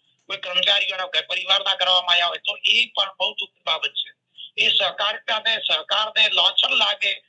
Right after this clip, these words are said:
અગર કાળો ધબ્બો લાગે દુ-, સફેદ ધંધા ઉપર, એવું મને દેખાય છે હકીકતમાં. અને એના કારણે લોકો જે કકળાટ કરી રહ્યા છે, એના કારણે મારી એક લાગણી છે કે ચોક્કસ ભલે ચૂંટણી થાય, આપણે ફોર્મ ભરવું જોઈએ, ભરાયા પછીની જે પ્રક્રિયા થશે,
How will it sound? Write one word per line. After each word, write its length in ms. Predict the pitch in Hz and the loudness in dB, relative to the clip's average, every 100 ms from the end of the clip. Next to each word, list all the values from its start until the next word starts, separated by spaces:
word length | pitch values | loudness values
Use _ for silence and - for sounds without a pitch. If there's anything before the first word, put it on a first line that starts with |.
| _ | _
અગર 180 | - 185 | -10 -6
કાળો 360 | - 196 214 - | 0 0 0 -4
ધબ્બો 280 | - 220 233 | -6 -4 -2
લાગે 360 | 226 208 208 | 0 0 -2
દુ-, 220 | 202 - - _ _ - - - | -6 -12 -18 _ _ -14 -10 -4
સફેદ 340 | 202 202 220 - | 0 2 0 0
ધંધા 180 | - | 0
ઉપર, 220 | 196 202 185 | 0 0 -4
એવું 240 | 208 202 | -4 -2
મને 140 | 190 202 | -2 0
દેખાય 420 | 185 - 196 202 | 0 2 2 2
છે 80 | 185 | -2
હકીકતમાં. 560 | 165 - 180 180 185 185 - - - | -4 -2 0 0 -2 -4 -8 -12 -6
અને 160 | - | -2
એના 260 | 185 185 220 | -2 -4 -4
કારણે 280 | 220 214 202 | 0 0 0
લોકો 300 | 190 185 208 | -6 -6 -2
જે 100 | 196 | -2
કકળાટ 400 | 185 180 202 208 - | -4 -4 -2 -2 -2
કરી 220 | 185 - | -2 0
રહ્યા 220 | 202 190 | -2 -2
છે, 260 | 185 190 - _ _ - | -2 -2 -4 _ _ -8
એના 180 | 185 202 | -4 0
કારણે 220 | 196 196 | 0 0
મારી 280 | 190 175 196 | 0 2 2
એક 100 | 180 | 2
લાગણી 320 | 170 180 202 | -2 0 0
છે 140 | 190 | 0
કે 100 | 202 | -4
ચોક્કસ 340 | 185 170 165 170 | -4 -4 -4 -4
ભલે 140 | 190 196 | -2 -4
ચૂંટણી 340 | 180 165 190 | -6 -8 -6
થાય, 360 | 196 180 196 202 _ _ _ _ | -2 0 -2 -4 _ _ _ _
આપણે 240 | 143 175 185 | -6 -4 -6
ફોર્મ 280 | - 180 | -6 -8
ભરવું 300 | 170 160 185 | -6 -2 0
જોઈએ, 240 | 185 - 202 | 0 0 -4
ભરાયા 340 | 156 165 180 185 | -4 0 2 2
પછીની 300 | - - - | 0 0 0
જે 140 | - | -2
પ્રક્રિયા 440 | 180 196 190 190 190 | -6 -6 0 2 2
થશે, 440 | 190 190 202 190 | 2 2 2 0